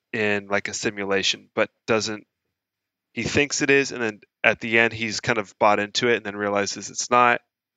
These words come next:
Um, but, like, every panel is, like, these, these crucial moments in his life, um, that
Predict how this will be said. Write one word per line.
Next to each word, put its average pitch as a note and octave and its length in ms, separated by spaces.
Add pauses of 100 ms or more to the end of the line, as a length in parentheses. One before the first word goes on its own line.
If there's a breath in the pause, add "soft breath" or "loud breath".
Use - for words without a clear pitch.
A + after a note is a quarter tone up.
(100)
Um, G2 460 (220)
but, A#2+ 160
like, A#2 200
every C3 260
panel A#2+ 420
is, G#2 120
like, G2+ 140
these, G2 240 (140)
these G#2 260
crucial B2 840 (1120)
moments A#2 460
in G#2+ 320
his B2 340
life, G#2 680 (580)
um, G2 480 (640)
that G#2 260